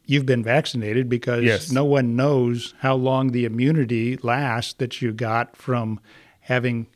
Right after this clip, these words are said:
Speaker 1: been infected with covid nineteen before.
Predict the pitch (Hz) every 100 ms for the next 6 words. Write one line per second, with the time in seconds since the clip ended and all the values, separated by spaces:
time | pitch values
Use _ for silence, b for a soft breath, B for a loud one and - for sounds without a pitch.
0 | _ _ _ _ _ _ _ - 127 123
1 | 110 104 143 139 127 113 120 - 127 123
2 | 113 117 123 131 120 110 110 151 156 123
3 | 143